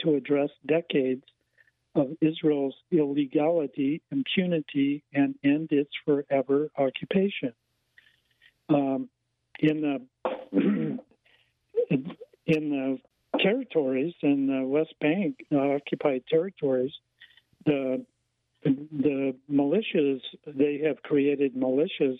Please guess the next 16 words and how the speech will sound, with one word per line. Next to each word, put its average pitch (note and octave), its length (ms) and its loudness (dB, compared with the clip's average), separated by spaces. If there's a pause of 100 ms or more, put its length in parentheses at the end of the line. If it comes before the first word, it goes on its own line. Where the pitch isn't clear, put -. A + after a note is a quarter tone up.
of C3 220 0 (120)
the B2+ 60 -6 (100)
settlers D3 540 -2 (140)
that B2+ 200 2 (180)
have C#3 160 0
been C#3 180 2
armed C#3 340 -2
with C3+ 160 2 (540)
automatic C3+ 600 0
weapons. C#3+ 480 -2 (840)
Um, B2+ 460 0 (640)
you D#3 100 4
know, C#3+ 80 2
without C#3 380 -2
going D3+ 260 2
into C#3 480 0